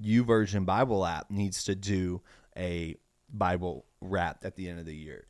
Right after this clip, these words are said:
and, like, let you see how much time. Now, some, they might be like, "Nah," people might be, like, convicted. Well, they should, you know?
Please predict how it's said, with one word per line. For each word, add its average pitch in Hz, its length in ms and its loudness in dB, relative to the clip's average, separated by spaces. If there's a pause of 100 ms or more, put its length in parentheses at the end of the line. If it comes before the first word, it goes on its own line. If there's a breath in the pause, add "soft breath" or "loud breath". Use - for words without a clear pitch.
and, 107 120 -8
like, 95 200 -6
let 104 280 -2
you 107 360 -2
see 95 480 -8
how 110 200 -10
much 95 300 -6
time. 87 260 -6
Now, 101 280 -2 (180)
some, 127 320 -2
they 107 120 0
might 107 200 2
be 101 100 0
like, 87 240 -2
"Nah," 95 420 0
people 98 300 -4
might 85 320 -8
be, 101 120 -2
like, 78 280 -8 (1080)
convicted. 95 600 -4
Well, 120 160 -2
they 117 160 4
should, 82 400 -4
you 120 180 -2
know? 127 260 0